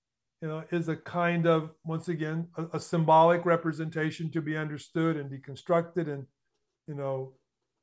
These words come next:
understood in terms of its message, its content, which may not be apparent. Uh, I think that, you know, the internal experiences have to be, you know, viewed at a number of different levels, uh, obviously, because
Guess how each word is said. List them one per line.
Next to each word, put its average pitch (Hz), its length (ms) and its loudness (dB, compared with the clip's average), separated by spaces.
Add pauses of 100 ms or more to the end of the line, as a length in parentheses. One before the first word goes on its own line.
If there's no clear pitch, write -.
(240)
understood 170 560 2
in 165 100 2
terms 165 260 0
of 139 140 -6
its 131 180 -12
message, 156 460 -2
its 135 120 -14
content, 165 500 -2
which 139 160 -10
may 151 120 -6
not 143 220 -6
be 139 80 -6
apparent. 143 460 -6 (760)
Uh, 147 260 -8
I 156 100 -4
think 170 280 -4
that, 170 180 2
you 170 60 0
know, 165 80 2
the 160 140 -4
internal 175 500 0
experiences 165 760 0
have 165 260 0
to 175 80 0
be, 170 340 2 (640)
you 160 80 -4
know, 160 80 -2
viewed 170 260 4
at 165 120 2
a 165 100 2
number 170 380 2
of 156 120 -2
different 165 360 -4
levels, 170 520 2 (500)
uh, 131 80 -14
obviously, 151 540 2
because 156 540 -2